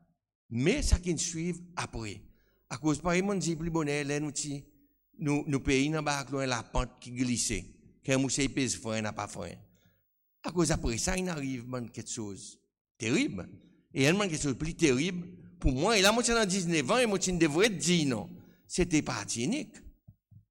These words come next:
À cause de ça, il y a un, il y a un shrine dans la loi, qui y a certains du monde qui n'a pas, qui, qui ne perdit son droit. À moins que vous n'ayez pas unique,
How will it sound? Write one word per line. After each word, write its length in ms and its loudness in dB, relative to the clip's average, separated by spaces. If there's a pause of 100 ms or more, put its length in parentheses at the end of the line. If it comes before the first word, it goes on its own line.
(220)
À 100 -4
cause 240 6
de 40 8
ça, 580 2
il 60 2
y 40 6
a 40 8
un, 60 6
il 200 -6
y 60 2
a 40 2
un 40 -4
shrine 640 -2
dans 120 4
la 160 2
loi, 500 2 (300)
qui 80 0
y 40 6
a 140 6
certains 360 6
du 140 2
monde 200 -2
qui 80 -4
n'a 120 2
pas, 200 4 (300)
qui, 260 -6 (260)
qui 120 -2
ne 60 -2
perdit 360 6
son 120 0
droit. 460 2
À 60 4
moins 160 2
que 100 -2
vous 120 -2
n'ayez 140 2
pas 280 0
unique, 420 0